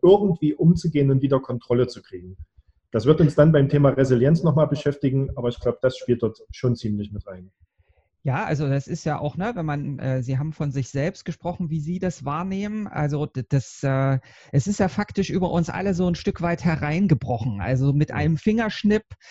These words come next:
Speaker 2: äh, hat sich, äh, wenn wir das mal auf die Arbeitswelt beziehen, für viele die Arbeitswelt komplett auf den Kopf gestellt. Da kommen
Speaker 1: Ja.
Speaker 2: Existenzängste dazu, wenn's plötzlich um Kurzarbeit geht. Da kommen Anforderungen im Homeoffice dazu, mit Kinderbetreuung.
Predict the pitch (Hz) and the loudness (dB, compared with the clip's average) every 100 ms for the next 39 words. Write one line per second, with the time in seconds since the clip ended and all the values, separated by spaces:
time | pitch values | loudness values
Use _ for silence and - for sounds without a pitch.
0 | - - 170 160 151 175 - 180 170 - | -20 -10 -4 -2 0 -4 0 0 0 -4
1 | - 147 143 156 160 151 160 147 147 - | -6 -4 -2 0 2 2 0 -2 -4 -6
2 | 156 165 208 196 - 175 180 - 170 - | -6 -4 -4 -4 -2 0 0 0 -6 -4
3 | 185 185 170 175 - 208 208 190 170 160 | -2 -2 0 0 0 -2 0 0 0 -2
4 | 170 160 170 156 - 165 165 - 160 165 | -4 -4 -2 -2 -2 -4 -4 -4 -4 -4
5 | - 196 - - 139 - 104 95 113 156 | -2 -4 -4 -2 -2 -2 -6 -6 -6 -4
6 | 143 131 - 110 110 202 233 - - 170 | -4 -4 -2 -2 0 -4 -4 -6 -8 -4
7 | 180 170 - 175 156 151 - 180 165 - | -4 -4 -4 0 0 -2 -2 0 0 -2
8 | - - - - 151 - 165 - 147 165 | -8 -20 -8 0 0 0 -2 -2 -4 -4
9 | - 190 - 170 143 139 - - 127 120 | -2 -4 0 0 0 -2 -4 -2 0 -2
10 | - 120 - 160 151 156 170 170 151 143 | -4 -10 -6 -6 -4 -6 -6 -4 -2 -2
11 | 143 143 165 170 175 220 - 170 165 147 | -4 -4 -4 -2 -2 -2 -4 -4 -4 -4
12 | - 147 - 160 147 156 - - 202 180 | -6 -8 -6 -4 -2 -4 -6 -6 -4 -2
13 | 160 147 - 147 143 139 131 | -4 -4 -4 -2 -2 -4 -6